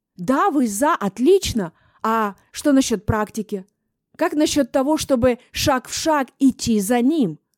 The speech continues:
Буквально начать прикладывать к этому действия. Как по поводу того, чтобы практиковать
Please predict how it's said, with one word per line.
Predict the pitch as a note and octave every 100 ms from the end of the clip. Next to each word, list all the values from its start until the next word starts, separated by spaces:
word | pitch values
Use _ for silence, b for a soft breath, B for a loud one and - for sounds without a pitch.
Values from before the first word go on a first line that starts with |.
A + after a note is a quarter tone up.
| _ _ _ b b
Буквально | G3+ C4 - D4+ D#4+ D4+ A#3+
начать | A#3 B3+ B3 D4+ D4
прикладывать | - B3 C4 D4 D#4 C4 A#3
к | -
этому | A#3 B3+ B3+
действия. | A3+ C#4 D4+ C#4+ - F#3+ D3 _ _ _ B B
Как | D4+ C#4
по | D4
поводу | D#4+ D#4 C#4+
того, | B3+ D4 D#4
чтобы | D4+ C4 b b
практиковать | C#4+ C#4+ D4 - D4+ D4 D#4 D4+ C#4 F4 C#4+ D#3+ -